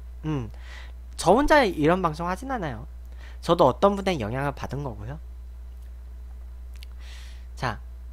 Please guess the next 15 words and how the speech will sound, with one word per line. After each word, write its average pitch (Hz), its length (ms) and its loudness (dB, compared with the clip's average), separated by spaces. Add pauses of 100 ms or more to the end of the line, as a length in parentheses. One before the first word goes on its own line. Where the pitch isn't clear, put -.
(340)
뭐 190 120 -2
그랬던 240 380 2
얘기가 143 300 -2
있어요. - 280 -8 (680)
그래서 202 400 0 (880)
장보고, 196 720 4 (560)
음, 110 240 -4 (880)
호국인물로 269 640 6
선물됐다-, 233 540 2 (280)
선정됐던 240 680 0
인물이었고, 123 720 0 (800)
그 95 280 -6 (1160)
약간 175 520 4
이제 120 400 -2 (640)
해상왕, 247 600 2